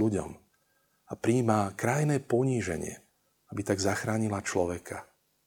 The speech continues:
Tejto odovzdanosti a poslušnosti Ježiša, ktorá je protikladom voči Adamovej neposlušnosti, sme teda aj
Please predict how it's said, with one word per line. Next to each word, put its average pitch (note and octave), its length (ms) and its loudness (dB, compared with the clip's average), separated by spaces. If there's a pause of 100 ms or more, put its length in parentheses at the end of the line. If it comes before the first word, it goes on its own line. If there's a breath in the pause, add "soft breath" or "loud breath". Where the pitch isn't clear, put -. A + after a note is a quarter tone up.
(580)
Tejto G2 320 2
odovzdanosti G2 720 2
a - 20 -2
poslušnosti - 680 0
Ježiša, F#2 420 -2 (400 loud breath)
ktorá B2 240 2
je G#2 80 2
protikladom G2+ 680 2
voči F2+ 260 -4
Adamovej G2+ 640 0
neposlušnosti, G#2 800 -2 (720)
sme - 240 -8
teda F2 240 -4
aj F2+ 180 -6